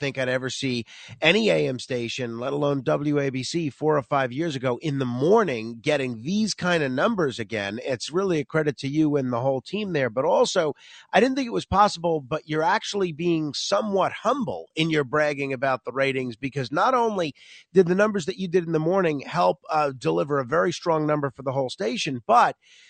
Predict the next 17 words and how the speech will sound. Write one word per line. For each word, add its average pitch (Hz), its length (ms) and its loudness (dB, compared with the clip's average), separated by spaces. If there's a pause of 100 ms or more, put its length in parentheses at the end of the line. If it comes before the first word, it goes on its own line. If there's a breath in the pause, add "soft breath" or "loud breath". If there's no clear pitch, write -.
(140 soft breath)
the 165 160 0
stations 302 600 -2
that 240 160 -8
you 214 160 0
actually 202 420 0
beat 196 300 -4
in 165 80 -2
the 143 60 0
morning, 151 640 0 (360 soft breath)
uh, 175 200 4
that 208 260 0
includes 262 540 -2
stations 208 540 0
that 175 100 2
are 165 80 4
broadcasting 175 960 0
on 156 180 -2